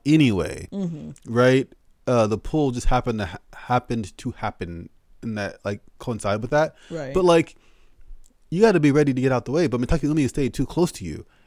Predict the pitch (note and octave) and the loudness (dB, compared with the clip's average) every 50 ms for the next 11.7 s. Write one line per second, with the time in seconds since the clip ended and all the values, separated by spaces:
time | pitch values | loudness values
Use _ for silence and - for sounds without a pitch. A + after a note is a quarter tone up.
0 | _ - B2+ C3+ - - G3+ - D3 C#3+ E3+ F3 C#3+ A2 - - - E3 C#3 G#2 | _ -12 -12 -4 -2 -2 -2 0 0 0 0 0 0 -4 -4 -4 -2 -2 -2 -2
1 | F#2+ - - G3+ F#3+ C3+ A2+ - - - - - - - - - - - C#3+ D3 | -4 -2 0 0 0 0 0 -4 -10 -16 -18 -20 -20 -20 -20 -18 -12 -8 -6 -6
2 | C#3+ - - - A3 A3 F#3+ C#3 C3 A#2 G2+ G2+ F#2+ F#2 F2 D#2 B1+ - - - | -6 -6 -8 -8 -6 -6 -6 -6 -6 -6 -6 -8 -8 -8 -8 -10 -10 -12 -14 -20
3 | _ _ _ _ - - F#3+ - D3 A#2+ G#2+ A#2 D#3 D3+ C#3 C#3+ D#3+ F#3+ F3 A#2 | _ _ _ _ -12 -10 -4 -4 -4 -2 -2 -2 -2 -2 -2 -2 -4 -4 -4 -6
4 | F#2 E2+ E2+ - _ _ F#3 E3+ E3+ F3+ F3 - - D#3 A3 - - G#3+ A3+ - | -8 -10 -14 -18 _ _ -16 -16 -16 -18 -20 -16 -12 -12 -12 -12 -14 -16 -16 -12
5 | G#3 F#3+ G#3+ - C3 G2+ F2+ - - _ _ _ _ - - - - - - - | -10 -6 -6 -6 -6 -8 -10 -14 -16 _ _ _ _ -20 -20 -18 -20 -20 -20 -18
6 | - C#3 B2+ A#2+ A2+ - C3 - G#3 - - - F#2+ F#2 E2 - - D3+ C#3+ - | -14 -12 -10 -10 -8 -8 -8 -8 -8 -10 -10 -10 -12 -12 -12 -10 -10 -8 -8 -4
7 | - - D3 E3+ E3+ C#3 A#2+ - A#2+ A2+ C#3 C#3 C#3 - _ - A#2 B2 C3 B2+ | 2 6 6 8 8 6 4 0 -2 -2 -2 -2 -2 -6 _ 0 0 2 2 0
8 | - - B2+ G2+ F#2 A2+ - - - - - - F3 F3+ E3 D#3+ E3 D#3 D#3 D#3 | -2 -6 -8 -10 -8 -8 -10 -10 -10 -12 -16 -14 -12 -10 -10 -10 -10 -12 -14 -16
9 | - _ _ _ _ _ _ _ _ - _ - - D3+ E3 D#3+ A#2+ - - - | -18 _ _ _ _ _ _ _ _ -20 _ -10 -4 -2 -2 -2 -2 -4 -8 -12
10 | - - - - - - _ _ _ - D3 A#2+ F#2+ E2+ E2+ G2 - E3 - G3 | -18 -20 -20 -20 -20 -20 _ _ _ -12 -10 -8 -8 -8 -8 -8 -8 -6 -6 -6
11 | F3+ - - F#3+ F3 - E3 F3 F3 C3 G#2 A2 - | -6 -2 -2 -2 -2 -2 -4 -6 -6 -6 -6 -8 -10